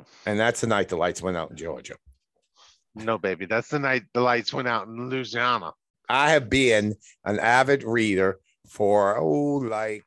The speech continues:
Speaker 1: almost sixty years. So what do
Speaker 2: Longer
Speaker 1: you
Speaker 2: than
Speaker 1: think?
Speaker 2: I've been alive.
Speaker 1: Long, twice as long as you've been alive. So
Speaker 2: Not quite, but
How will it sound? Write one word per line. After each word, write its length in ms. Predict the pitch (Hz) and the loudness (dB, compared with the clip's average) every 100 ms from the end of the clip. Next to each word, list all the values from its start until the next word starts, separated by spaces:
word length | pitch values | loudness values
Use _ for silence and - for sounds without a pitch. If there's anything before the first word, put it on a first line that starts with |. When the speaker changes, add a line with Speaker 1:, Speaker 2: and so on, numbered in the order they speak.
| - | -8
Speaker 1:
almost 680 | 110 110 110 101 95 98 - | -4 -4 -6 -8 -8 -10 -12
sixty 360 | 95 - - | -14 -14 -18
years. 460 | 90 80 76 73 - | -16 -14 -14 -14 -12
So 160 | - 80 | -10 -8
what 40 | |
do 60 | 85 | -4
Speaker 2:
Longer 160 | 120 | -4
Speaker 1:
you 60 | 110 | -4
Speaker 2:
than 120 | 110 | -4
Speaker 1:
think? 100 | 107 | -2
Speaker 2:
I've 100 | 123 | -2
been 140 | 117 98 | -4 -4
alive. 580 | 98 107 127 98 95 - _ _ _ _ _ - | -2 -2 -2 -6 -12 -18 _ _ _ _ _ -14
Speaker 1:
Long, 480 | 98 107 117 107 101 - - | -6 -4 -4 -6 -16 -18 -10
twice 400 | - 127 151 117 | -2 -2 -2 -8
as 100 | 98 | -8
long 280 | 85 78 76 | -8 -10 -14
as 100 | 80 | -16
you've 140 | 67 | -16
been 140 | 64 | -20
alive. 360 | 64 - 50 - - - - _ - | -20 -18 -16 -18 -20 -20 -20 _ -20
So 300 | - - - | -16 -8 -4
Speaker 2:
Not 300 | 135 156 185 - - - - | -2 0 0 -2 -16 -20 -12
quite, 340 | 101 95 82 - | -4 -2 -4 -8
but 120 | 90 | -10